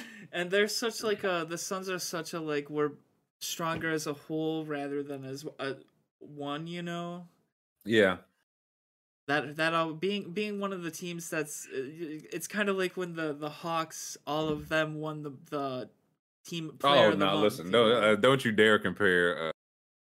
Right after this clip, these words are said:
Speaker 1: I mean, it kind of is, though, when it
Speaker 2: It's
Speaker 1: comes to,
Speaker 2: definitely not,
Speaker 1: when it comes
Speaker 2: uh, <laughs>
Speaker 1: to the situation we're looking at here, you know, they, it's clear this team is very good, but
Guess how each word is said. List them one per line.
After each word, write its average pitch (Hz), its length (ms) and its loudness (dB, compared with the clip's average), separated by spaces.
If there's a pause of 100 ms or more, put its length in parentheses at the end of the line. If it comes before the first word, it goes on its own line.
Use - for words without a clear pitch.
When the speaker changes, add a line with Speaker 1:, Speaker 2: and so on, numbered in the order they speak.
(520)
Speaker 1:
I 214 120 0
mean, 247 160 -2
it 254 120 0
kind 311 300 2
of 269 140 -2
is, 320 220 -2
though, 160 220 0
when 175 140 -2
it 196 60 -2
Speaker 2:
It's 202 40 8
Speaker 1:
comes 196 320 4
to, 151 260 4
Speaker 2:
definitely 113 380 6
not, 196 320 4
Speaker 1:
when - 20 4
it 381 140 2
comes 302 360 4
Speaker 2:
uh, 269 180 6
<laughs> 240 60 0
Speaker 1:
to - 0 -
the - 160 2
situation 240 720 -4
we're 185 140 -2
looking 170 420 -6
at 135 180 -6
here, 139 540 -4
you 156 220 -12
know, 175 260 -2
they, 165 340 -6 (360)
it's 185 200 -2
clear 233 320 0
this 226 180 -8
team 214 240 -6
is 185 140 -4
very 175 280 -2
good, 156 340 -6
but 139 340 -6